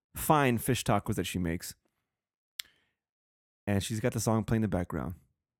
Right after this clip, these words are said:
Now, yes, you heard me right. She is planning to murder Lito <laughs> and take him along with her,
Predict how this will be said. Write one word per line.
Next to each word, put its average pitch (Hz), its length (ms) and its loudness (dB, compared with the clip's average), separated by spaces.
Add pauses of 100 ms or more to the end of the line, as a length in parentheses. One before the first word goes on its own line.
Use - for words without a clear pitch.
(760)
Now, 90 240 -6 (1040)
yes, 123 180 2
you 139 100 4
heard 170 120 6
me 143 80 4
right. 123 260 4 (120)
She - 240 2
is 139 100 2
planning 135 340 0
to - 80 0
murder 104 600 4
Lito 98 480 0 (480)
<laughs> - 160 -14
and - 160 4
take - 280 4
him 110 120 4
along 110 340 4
with 107 140 4
her, 82 220 0